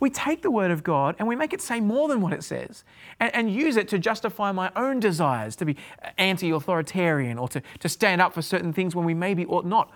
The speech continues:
We have to carefully come to the word of God and work out what he's saying. But friends, we have the word of God. Watch what happens to Israel when they reject his word in the end.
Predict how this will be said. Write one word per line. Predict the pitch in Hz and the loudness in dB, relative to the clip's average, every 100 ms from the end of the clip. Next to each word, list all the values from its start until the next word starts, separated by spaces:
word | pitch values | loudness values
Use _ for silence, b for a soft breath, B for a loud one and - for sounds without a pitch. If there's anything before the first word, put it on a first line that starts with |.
| B | B
We | 190 | -4
have | 254 294 - | -2 -4 -4
to | |
carefully | 320 - 226 370 - 180 - B B | -10 -4 -4 -4 -4 -2 -2 B B
come | - 208 247 | 0 0 0
to | 220 | -2
the | |
word | 185 190 185 | 0 0 0
of | 165 | 0
God | 226 - 185 | 0 2 2
and | 170 | 2
work | 214 214 | 0 0
out | - | 0
what | 185 | 0
he's | 165 160 | -2 -4
saying. | - 294 208 120 127 b b b - | -6 -6 -6 -8 -12 b b b -8
But | 196 | -6
friends, | - 311 226 | 0 0 0
we | 202 | -2
have | 190 220 285 | 0 2 2
the | 247 | 2
word | 202 214 | 0 -2
of | 180 | -6
God. | - - - - - _ _ _ _ _ _ _ _ _ _ _ _ _ _ _ _ _ _ _ | -6 -8 -10 -14 -20 _ _ _ _ _ _ _ _ _ _ _ _ _ _ _ _ _ _ _
Watch | 294 - | -8 -6
what | 311 | -4
happens | 294 285 240 | -4 -2 -2
to | - | -2
Israel | - 226 180 135 123 | -2 -2 -2 -2 -4
when | 151 170 | -4 -4
they | 165 | -2
reject | 156 147 165 - | -4 -4 -8 -8
his | 143 | -12
word | 135 123 117 | -10 -10 -10
in | 127 | -10
the | 117 | -12
end. | 104 - | -12 -16